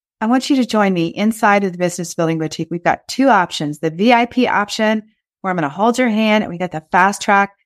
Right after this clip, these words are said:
Both of these are incredible opportunities where Thais and I are both supporting you.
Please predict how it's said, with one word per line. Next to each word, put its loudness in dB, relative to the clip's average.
Both 0
of 2
these 0
are -2
incredible 0
opportunities -2
where 2
Thais -2
and 0
I 2
are -2
both 0
supporting -2
you. -2